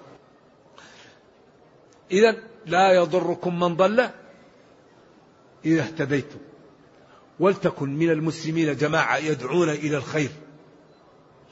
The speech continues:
يا فلان لا تتأخر عن الصلاة، يا فلان لا تعق والدك، يا فلان لا تتعامل بالربا، يا فلان لا تشرب في ظهر رمضان،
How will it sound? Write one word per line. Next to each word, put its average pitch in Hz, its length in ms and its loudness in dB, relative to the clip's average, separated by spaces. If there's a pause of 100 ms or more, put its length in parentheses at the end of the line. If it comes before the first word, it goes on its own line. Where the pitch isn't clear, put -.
(360)
يا 170 120 2
فلان 170 320 2
لا 175 120 2
تتأخر 160 480 -4
عن 139 140 0
الصلاة، 117 380 -8 (760)
يا 202 120 2
فلان 185 320 4
لا 196 160 4
تعق 180 400 -4
والدك، 160 360 2 (840)
يا 196 160 4
فلان 202 360 4
لا 214 120 4
تتعامل 190 600 2
بالربا، 196 480 4 (1160)
يا 202 140 6
فلان 214 340 4
لا 214 180 4
تشرب 208 380 0
في 185 140 4
ظهر 190 340 4
رمضان، 190 360 2